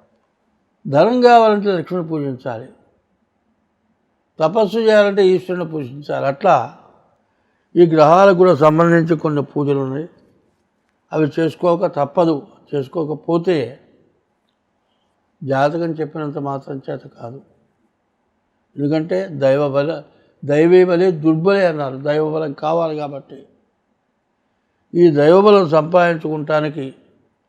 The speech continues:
జ్యోతిష్యంతో పాటు మెడిసిన్తో పాటు ఆ, ఆ యాంటీబయాటిక్ ఎట్లా కలుపుతున్నామో గ్రహదోషాలకు కూడా యాంటీబయాటిక్ లాగా దైవ బలాన్ని కలిపి చేయడం జరుగుతుంది.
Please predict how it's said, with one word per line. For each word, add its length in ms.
జ్యోతిష్యంతో 800
పాటు 360
మెడిసిన్తో 800
పాటు 300
ఆ, 160
ఆ 60
యాంటీబయాటిక్ 680
ఎట్లా 200
కలుపుతున్నామో 760
గ్రహదోషాలకు 840
కూడా 200
యాంటీబయాటిక్ 760
లాగా 380
దైవ 260
బలాన్ని 460
కలిపి 340
చేయడం 420
జరుగుతుంది. 560